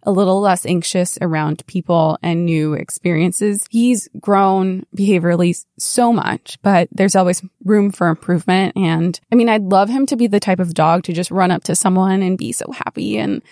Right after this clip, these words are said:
get pet by strangers, but he's just not that kind of dog and never will be. But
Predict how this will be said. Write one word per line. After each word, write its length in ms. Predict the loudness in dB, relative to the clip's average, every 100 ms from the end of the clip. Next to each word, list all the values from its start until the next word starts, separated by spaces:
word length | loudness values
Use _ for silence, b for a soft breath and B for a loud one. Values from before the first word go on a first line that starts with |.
| b b
get 160 | -4 -2
pet 340 | -2 0 0
by 300 | 2 2 2
strangers, 540 | -2 -2 0 0 -2 -2
but 220 | -4 -4
he's 180 | -4 -2
just 220 | -2 2
not 280 | 4 4 2
that 160 | -4
kind 180 | -2 -2
of 100 | -2
dog 360 | 0 2 2 0
and 120 | 0
never 260 | 0 -2 -4
will 240 | -2 -2
be. 220 | 0 -2
But 320 | 0 -2 -2